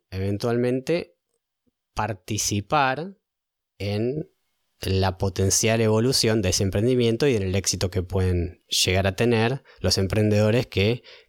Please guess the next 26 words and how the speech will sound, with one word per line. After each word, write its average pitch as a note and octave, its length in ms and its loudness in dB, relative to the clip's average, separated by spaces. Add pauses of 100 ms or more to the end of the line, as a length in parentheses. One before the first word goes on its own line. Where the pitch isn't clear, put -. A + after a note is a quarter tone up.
creen B2 360 4
esos A2+ 200 0
negocios A#2 380 2
y A#2 40 -2
lleven G2 180 0
adelante F#2+ 320 0
esos F2+ 180 0
negocios. G#2+ 520 0 (340)
Desde, G#2+ 600 0 (340)
em, F2+ 800 0 (400)
participar, A#2 800 0 (360)
como A#2+ 280 2
hablábamos C3+ 460 4
antes, A#2 260 0
en G#2 60 -10
un A#2+ 160 -6
porcentaje A#2 680 -2
del A#2+ 120 0
negocio C#3 320 0
si A2+ 80 -2
el G#2+ 60 -2
negocio B2+ 360 -2
crece, F3+ 520 0 (420)
y F3 160 2
desde F3+ 260 2
también F#3+ 680 0